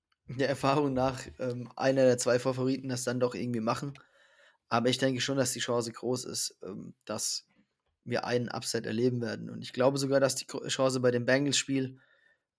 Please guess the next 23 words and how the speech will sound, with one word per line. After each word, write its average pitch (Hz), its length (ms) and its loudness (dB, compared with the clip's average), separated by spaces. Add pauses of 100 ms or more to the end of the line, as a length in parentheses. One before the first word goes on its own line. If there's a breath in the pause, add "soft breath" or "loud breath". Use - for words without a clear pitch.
(100)
äh, 117 160 0 (100)
wegen 135 400 2
dieser 135 200 4
Bye-Week, 135 680 6
wie, 135 280 -2
wegen 135 280 0
diesem, 127 500 -2 (320)
dieser 131 200 -2
Art 135 120 4
und 123 120 -4
Weise, 127 280 4
wie, 123 220 -2
wie 131 180 -4
die 127 120 -10
Titans, 123 680 -2
äh, 120 180 -6
Football 127 380 0
spielen, 123 460 -2 (840 soft breath)
doch 160 260 6
größer 156 420 6
ist 139 180 0
als - 360 -4
in 139 160 -10